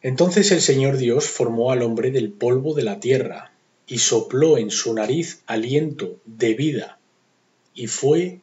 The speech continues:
el hombre un ser viviente. Así que un ser humano, un hombre, es formado de la tierra, pero un hombre con el aliento de la vida es un ser viviente.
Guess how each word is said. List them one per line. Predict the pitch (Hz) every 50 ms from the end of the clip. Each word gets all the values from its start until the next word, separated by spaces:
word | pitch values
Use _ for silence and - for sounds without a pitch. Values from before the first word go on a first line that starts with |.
| _
el | - - 113 - - - - -
hombre | 151 165 175 165 135 123 110 107 127 143 - - _ _ _ _
un | - 147 151 147 131
ser | - - - 147 147 143
viviente. | 131 123 110 113 120 127 131 131 117 - - - - - _ _ _ _ _ _ _ _ _ _ _ _ _ _ _ _ _ _ _ _ _ _ _ _ _ _ - - - - - - - - - _ _ _ _ _ _ _ _ _ _ _ _ _ _ _ -
Así | 117 117 - - 190 185
que | - 190 165
un | 165 165 156 143
ser | 131 - - 160 165 156
humano, | 135 123 131 143 151 127 104 101 135 170 - _ _ _ _ _ _ _ _ _ _ _ _ _ _ _
un | - 151 160 156
hombre, | 151 156 156 131 117 110 107 120 131 - -
es | - - - -
formado | - - - 131 123 117 113 113 120 131 147 156 180 175
de | 160 151
la | 123 107 104 95
tierra, | - 127 135 127 107 92 90 - - _ _ _ _ _ _ _ _ _ _ _ _ _ _ _ _ _ _ _
pero | - - 117 117 117 131
un | 165 190 175 165
hombre | 165 165 143 127 117 110 - -
con | - 113 110
el | 107 101 101
aliento | 101 98 104 120 151 185 190 185 160 - 131 113
de | 107 107
la | 107 101
vida | 107 127 143 135 113 95 95 117 131 - _ _ _ _ _ _ _
es | - 147 143 - -
un | 156 147 135 127
ser | - - - 151 156 156 160 156
viviente. | 143 135 123 117 127 131 151 156 160 151 131 120 - 104 92 - -